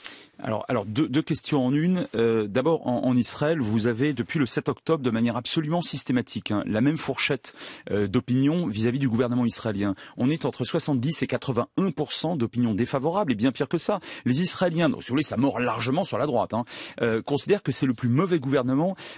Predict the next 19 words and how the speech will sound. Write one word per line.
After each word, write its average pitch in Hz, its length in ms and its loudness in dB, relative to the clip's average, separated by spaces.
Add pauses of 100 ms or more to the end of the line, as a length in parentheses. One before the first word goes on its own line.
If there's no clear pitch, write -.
euh, 104 60 0
de 113 100 2
l'histoire 120 320 2
depuis 120 160 -4
quarante-huit, 131 480 0
ce 147 120 0
à 127 60 0
quoi 185 140 0
je 120 80 -2
souscris 139 440 -2
totalement. 113 440 0
Non 147 100 2
seulement 156 300 0
il 98 80 2
est 95 60 2
mauvais, 127 260 2
il 175 80 0
est 110 100 -2
incompétent, 135 520 -2